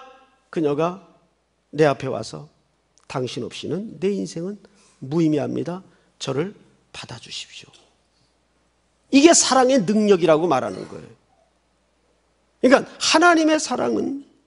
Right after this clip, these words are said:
왜 자율적인 사랑이냐? 우리를 기계로 대접하지 않고 우리를 사랑의 파트너로 동등하게 대접하기 때문에 기다리는 거예요.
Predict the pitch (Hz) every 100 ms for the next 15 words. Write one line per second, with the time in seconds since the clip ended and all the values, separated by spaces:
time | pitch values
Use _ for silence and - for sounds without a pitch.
0 | _ 262 302 - - 277 320 - 285 277
1 | 220 208 170 165 185 - - _ _ _
2 | _ _ _ _ - 208 170 185 220 113
3 | - _ _ _ _ _ - - 185 254
4 | 247 202 190 185 185 165 175 135 127 -
5 | 151 - _ _ _ _ - 151 156 302
6 | - - - - - 226 220 233 262 -
7 | - - - 262 220 254 277 - - _
8 | 170 247 294 294 277 277 294 - 190 196
9 | 180 170 160 - 143 147 247 254 - -
10 | - 160 156 - - - 143